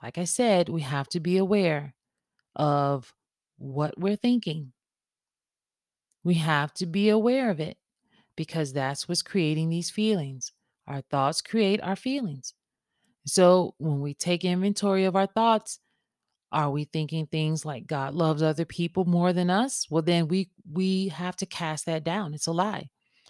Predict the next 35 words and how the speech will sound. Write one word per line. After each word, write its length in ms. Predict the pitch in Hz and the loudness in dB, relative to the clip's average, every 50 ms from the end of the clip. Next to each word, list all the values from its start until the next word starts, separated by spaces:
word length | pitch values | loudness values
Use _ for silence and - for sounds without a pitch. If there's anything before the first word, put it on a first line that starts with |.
| _ - - - - - | _ -20 -20 -20 -4 4
Or 220 | - 202 202 202 | 8 8 8 8
do 160 | 175 196 214 | 8 6 4
we 100 | 220 254 | 4 4
have 260 | 240 247 262 247 220 | 4 4 4 4 4
a 80 | 185 160 | 4 2
scarcity 720 | - - - - - 175 185 214 220 - - 185 165 165 | 0 0 -6 -4 -2 0 0 0 0 0 0 0 0 0
mentality? 720 | 156 151 147 147 147 - 180 170 151 147 147 143 117 - - | 0 0 0 -2 -4 -4 -2 -2 -2 -2 -4 -6 -8 -10 -8
And 140 | - 165 160 | -6 -4 -4
that's 240 | 175 175 - - | -4 -4 -4 -4
what 80 | - 247 | -2 -2
I 140 | 233 220 233 | 0 0 0
really 320 | 214 190 220 202 214 190 | 0 2 2 2 2 2
had 560 | 156 143 147 185 208 202 165 131 120 110 98 - _ _ _ _ _ _ _ | 0 -2 -2 -2 -2 -2 -2 -4 -6 -10 -14 -18 _ _ _ _ _ _ _
back 300 | - 170 196 190 190 165 - | 2 2 4 4 2 0 -2
then. 380 | 170 175 190 180 143 - - - _ _ _ _ _ _ _ _ _ _ _ | -2 -2 -2 -2 -2 -6 -12 -18 _ _ _ _ _ _ _ _ _ _ _
Do 80 | - 196 | 2 4
you 80 | 240 269 | 6 6
have 120 | 254 190 | 6 4
a 60 | 180 | 2
scarcity 720 | 160 - - - - - 180 185 190 180 - - 185 185 | 0 0 -4 -6 -4 0 0 2 2 0 -2 -2 0 0
mentality 800 | 175 175 170 170 - - 185 175 170 170 156 131 - 85 - - - _ _ _ _ _ - _ - | 0 0 0 -2 -4 -4 -4 -4 -4 -4 -6 -8 -10 -14 -16 -16 -18 _ _ _ _ _ -16 _ -2
and 140 | 180 180 | -2 0
believe 460 | 165 180 175 175 175 175 170 170 147 147 | 2 2 4 4 4 4 4 2 2 0
that, 400 | 165 151 147 147 143 139 - - _ _ _ | 0 0 0 -2 -4 -8 -12 -16 _ _ _
you 100 | - 220 | 2 4
know, 80 | 208 185 | 4 4
there 120 | 170 175 | 4 2
are 20 | 175 | 0
just 260 | - 214 196 - - | 0 0 -2 0 0
not 200 | 202 196 202 190 | 2 2 2 4
enough 260 | 185 180 185 180 - - | 4 2 2 0 -2 -2
blessings 920 | - 175 185 185 185 180 - - 208 190 180 160 147 135 131 143 - - - _ _ _ _ _ _ - | 2 4 4 4 4 2 2 4 6 6 6 6 4 2 -2 -4 -8 -12 -14 _ _ _ _ _ _ -2
to 120 | - 202 | 0 2
go 200 | 170 180 180 175 | 4 6 6 6
around, 800 | 170 160 151 160 156 160 165 160 143 127 110 107 110 110 - | 6 6 6 6 6 6 6 2 0 -2 -4 -6 -8 -10 -14